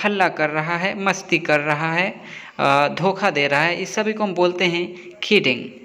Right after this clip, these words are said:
आइए हम इसको examples के through समझने का प्रयास करते हैं। Example आपके सामने, "I didn't mean it, I was only kidding।" मेरा यह मतलब नहीं था, मैं बस मजाक कर रहा था।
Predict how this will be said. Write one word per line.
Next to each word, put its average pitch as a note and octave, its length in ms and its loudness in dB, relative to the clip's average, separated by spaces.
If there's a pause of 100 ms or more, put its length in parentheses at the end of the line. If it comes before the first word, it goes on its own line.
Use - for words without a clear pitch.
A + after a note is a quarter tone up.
(320)
आइए F3 120 6
हम G#3 100 4
इसको G#3+ 240 2
examples F#3 540 2
के G#3+ 120 2
through G#3 220 0
समझने E3+ 400 2
का F#3 120 2
प्रयास D#3 360 2
करते E3+ 300 -2
हैं। F3 140 0
Example F3 480 2
आपके G3+ 200 2
सामने, F#3+ 400 -2 (440)
"I D3 100 4
didn't F3+ 420 -2
mean G3+ 300 -2
it, G3 260 0 (380)
I G#3 220 2
was A3 160 4 (160)
only G3+ 280 6
kidding।" G3+ 440 2 (420)
मेरा E3+ 280 6
यह G3+ 180 4
मतलब G3 380 0
नहीं D#3+ 260 2
था, F#3+ 200 2
मैं F#3+ 200 0
बस F#3 260 0
मजाक E3+ 440 2
कर F3 120 0
रहा C#3 220 0
था। B2+ 320 -8